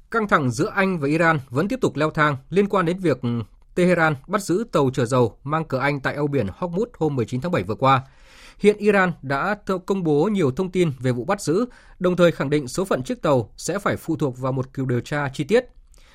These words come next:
Trong khi đó, thì hôm nay, chính phủ Anh tiếp tục tiến hành cuộc họp khẩn để thảo luận về vụ việc và nhiều khả năng sau cuộc họp này,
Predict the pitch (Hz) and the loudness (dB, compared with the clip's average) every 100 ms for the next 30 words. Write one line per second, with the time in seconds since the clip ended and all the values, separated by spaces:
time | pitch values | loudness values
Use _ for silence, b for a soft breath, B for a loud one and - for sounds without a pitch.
0 | b 185 170 151 175 135 156 160 151 127 | b -2 0 0 0 0 0 2 0 -2
1 | - 202 185 147 160 156 254 190 139 175 | -6 -4 -2 0 0 -2 -4 -4 -2 -2
2 | 180 143 131 135 143 131 - 156 107 B | -2 -4 -6 -6 -4 -6 -2 -2 -2 B
3 | B B 160 135 131 160 156 120 139 131 | B B -2 0 0 0 -2 -4 -2 -2
4 | 123 135 139 - b b - 147 147 147 | -2 0 0 0 b b -8 -4 -2 0
5 | 160 131 131 160 131 - - 165 147 123 | 0 0 0 0 -2 -8 -4 -2 0 -2
6 | 127 127 113 | 0 0 0